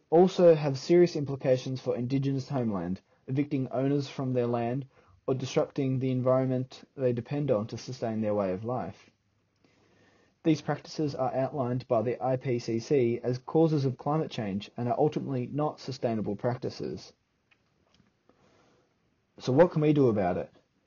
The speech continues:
The resounding message is better forest management is essential, along with the reduction of deforestation as a whole.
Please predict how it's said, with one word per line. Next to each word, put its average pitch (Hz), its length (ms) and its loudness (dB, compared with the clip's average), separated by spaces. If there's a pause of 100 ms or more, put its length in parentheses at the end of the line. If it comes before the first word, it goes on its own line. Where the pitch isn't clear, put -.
The 135 80 2
resounding 156 460 6
message 143 560 0
is 117 400 -2
better 151 320 4
forest 147 420 6
management 127 440 0
is 117 100 -6
essential, 127 720 -2 (260)
along 135 300 4
with 139 140 2
the 135 80 0
reduction 131 480 0
of 123 160 -4
deforestation 110 760 -2
as 95 140 -6
a 87 80 -6
whole. 98 360 -2